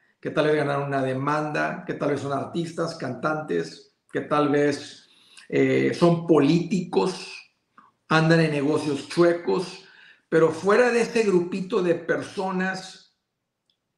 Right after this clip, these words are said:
las estadísticas, Rey, te dirían, no, el pueblo latino trabaja duro, puede ganar buen dinero, pero cruzar la barrera de un millón de dólares,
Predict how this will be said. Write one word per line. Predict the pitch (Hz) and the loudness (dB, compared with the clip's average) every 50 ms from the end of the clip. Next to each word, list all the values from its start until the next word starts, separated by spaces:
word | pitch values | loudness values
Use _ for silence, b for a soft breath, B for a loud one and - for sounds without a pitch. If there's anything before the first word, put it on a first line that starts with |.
| _ _ _ | _ _ _
las | - 170 160 147 - | 0 0 0 0 0
estadísticas, | 156 - - 160 156 160 180 180 175 - - 196 - - 196 190 180 180 | -4 -4 -2 0 0 2 2 0 -2 -4 -6 -8 -4 -2 -2 -2 -2 -2
Rey, | 185 185 190 190 190 190 - - - - _ _ _ _ _ _ | -2 -2 -2 -4 -6 -8 -10 -16 -20 -20 _ _ _ _ _ _
te | - 160 151 | -2 0 2
dirían, | 147 147 147 151 156 165 165 170 170 180 - - - - _ _ _ | 2 2 4 4 4 6 6 4 2 0 -4 -8 -14 -20 _ _ _
no, | - 135 139 170 196 185 - - - _ _ _ | -10 -6 -4 -4 -4 -4 -6 -14 -20 _ _ _
el | - 147 - | -14 -12 -8
pueblo | - 147 151 156 160 | -4 -2 0 0 0
latino | 156 - - - 165 170 170 175 - - b b b b b b b b b b b b b b b _ _ _ _ _ | 0 -2 0 0 0 0 0 -2 -4 -10 b b b b b b b b b b b b b b b _ _ _ _ _
trabaja | - - 202 214 190 180 165 - 170 156 | 0 2 4 6 4 4 2 0 0 2
duro, | 165 185 202 208 226 254 269 - | 2 2 2 0 -2 -2 -4 -2
puede | - 339 320 311 254 | 0 2 4 4 4
ganar | 220 214 196 190 190 202 202 - - | 4 2 0 -4 -4 -4 -6 -6 -6
buen | 190 165 165 196 247 311 339 339 262 185 | -4 -2 -2 -2 -2 -2 -2 -2 -2 -2
dinero, | 180 165 151 147 135 123 139 - - _ _ _ _ _ _ - | -2 -2 -2 -4 -4 -6 -8 -10 -14 _ _ _ _ _ _ -6
pero | 160 156 156 160 156 156 - - | -4 -2 0 0 0 -2 -6 -8
cruzar | - 180 160 156 147 - - - 202 202 214 220 | -4 -2 -2 -2 -2 -4 -2 0 0 2 2 2
la | 233 226 214 202 | 0 0 0 0
barrera | 185 165 - - 135 - 156 151 135 113 - - - - - _ _ _ _ _ _ _ _ _ _ _ _ _ | 0 -2 -4 -4 -4 -2 0 0 0 -2 -4 -8 -14 -20 -20 _ _ _ _ _ _ _ _ _ _ _ _ _
de | - 156 143 151 | -10 -6 -2 0
un | 160 180 185 185 | 2 2 4 4
millón | 185 180 160 165 175 170 170 160 | 2 4 4 4 4 4 2 2
de | 160 | 0
dólares, | 151 160 175 196 208 220 233 254 247 - - - - | 0 0 0 -2 -2 -4 -4 -6 -8 -12 -16 -20 -20